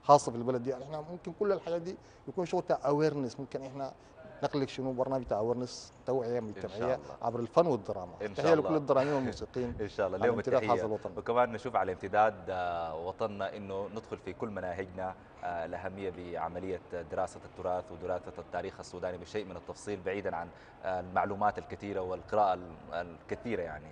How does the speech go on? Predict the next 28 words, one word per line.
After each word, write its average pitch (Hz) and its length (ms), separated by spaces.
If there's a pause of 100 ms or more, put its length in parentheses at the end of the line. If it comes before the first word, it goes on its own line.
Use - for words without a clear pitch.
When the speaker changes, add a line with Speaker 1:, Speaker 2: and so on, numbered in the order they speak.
(340)
Speaker 2:
أنا 135 100
أقدر 131 240
جدًا 117 260
أستاذ 101 240
وليد 95 200
حسن 95 260
علي، 90 200
الباحث 87 380
في 95 120
التراث 92 300 (100)
والموسيقى، 92 640 (300)
على 92 120
حضورك 104 280
صباحًا 101 280
في 95 60
صباح 98 280
الشروق 101 300
وعلى 87 180
كل 104 160
المعلومات 90 580
اللي 87 200
اختصرتها 98 460
في 95 140
مساحات 90 360
ضيقة 92 380
جدًا. 92 320 (340)
كتر 113 180
خيرك، 110 360